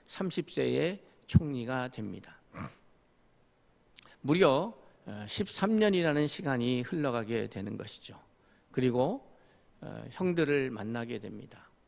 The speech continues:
그 형들을 만났을 때에, 에, 벌써, 어, 그가, 어, 나이가, 어,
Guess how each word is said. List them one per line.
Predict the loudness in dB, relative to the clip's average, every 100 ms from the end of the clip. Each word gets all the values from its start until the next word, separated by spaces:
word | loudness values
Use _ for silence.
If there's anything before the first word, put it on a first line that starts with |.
| _ _ _
그 | -4
형들을 | -2 0 2 2 2
만났을 | 2 2 2 0 -2 -6
때에, | -2 -2 2 2 0 -4 -18 -20 _ _ _ -12
에, | -10 -8 -8 -10 -12 -16 -18 -20 -20 -20 -20 -20 -4
벌써, | -2 2 4 4 2 -4 -20 -20 _ -16
어, | -14 -6
그가, | -4 0 0 0 -4 -14 -20 _ _
어, | -16 -14 -12 -14 -16 -8
나이가, | 0 2 2 2 0 -4 -10 -20
어, | -16 -12 -12 -12